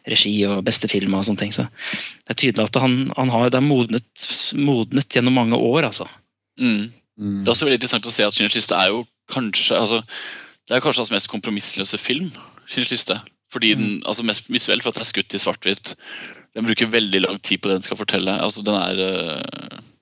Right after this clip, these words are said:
Speaker 2: den har ikke de der billige poengene som mange av de andre filmene hans kanskje har, da. Ehm,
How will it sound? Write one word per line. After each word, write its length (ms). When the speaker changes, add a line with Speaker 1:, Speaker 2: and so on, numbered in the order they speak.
Speaker 2:
den 100
har 80
ikke 120
de 80
der 180
billige 280
poengene 320
som 220
mange 140
av 60
de 80
andre 140
filmene 220
hans 200
kanskje 360
har, 220
da. 80
Ehm, 680